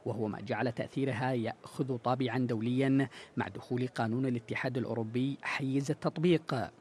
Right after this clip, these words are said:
إذ طال تسعة عشر منصة، من بينها شبكات التواصل الاجتماعي ومواقع إلكترونية وشركات بيع التجزئة عبر الإنترنت. حيث تضمن نصوصاً تشريعية تجبر الشركات على مراقبة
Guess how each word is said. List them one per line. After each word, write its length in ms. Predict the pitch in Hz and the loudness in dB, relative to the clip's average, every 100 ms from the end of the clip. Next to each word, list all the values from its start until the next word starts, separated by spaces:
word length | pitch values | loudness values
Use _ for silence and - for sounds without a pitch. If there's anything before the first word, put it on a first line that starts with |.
| - - 123 | -20 -10 -8
إذ 60 | 117 - | -6 0
طال 240 | 123 120 | 0 0
تسعة 320 | 139 - 113 - | -4 -4 -6 -4
عشر 400 | 120 113 143 127 | -4 -2 0 2
منصة، 420 | 117 113 - 131 147 | 2 0 -2 -4 0
من 280 | 135 117 | 2 2
بينها 360 | 104 123 131 123 | 0 0 0 -2
شبكات 460 | - 110 - 127 113 | -2 -4 -4 -4 -4
التواصل 520 | 113 104 120 - 120 | -4 0 0 0 -4
الاجتماعي 1000 | 95 131 127 - 127 123 104 127 139 156 - - - | -2 -4 -4 -4 -2 0 2 2 2 -2 -4 -20 -6
ومواقع 680 | 123 101 - 117 - 123 127 | -4 -4 -2 -4 -2 -2 0
إلكترونية 640 | 120 123 - 117 110 127 135 | 0 -2 -4 -4 -2 0 0
وشركات 600 | 123 - 107 - 131 135 | -2 -4 -8 -4 -4 -2
بيع 300 | 104 123 123 | -2 -2 -2
التجزئة 720 | 120 123 107 117 - 143 139 - - | -4 -6 -4 -4 -4 -4 -4 -4 -4
عبر 320 | 143 143 156 | -4 -4 0
الإنترنت. 1080 | 151 151 156 165 160 180 170 - - 135 90 - - - - - - | 0 2 2 4 6 6 6 2 -6 -4 -4 -8 -20 -20 -20 -18 -2
حيث 180 | 117 113 | 0 0
تضمن 580 | 113 107 101 110 123 127 | -2 -4 -4 0 2 2
نصوصاً 540 | 117 104 131 - 123 | 0 -2 -6 -2 -2
تشريعية 500 | - - 110 98 123 | -2 -6 -8 -2 -2
تجبر 540 | 120 123 120 127 123 131 | 0 -2 0 -4 -2 -2
الشركات 600 | - 120 107 - 123 - | -2 -6 -6 -4 -2 2
على 240 | 120 135 104 | 2 2 0
مراقبة 460 | 85 87 123 123 | -4 -4 -2 -2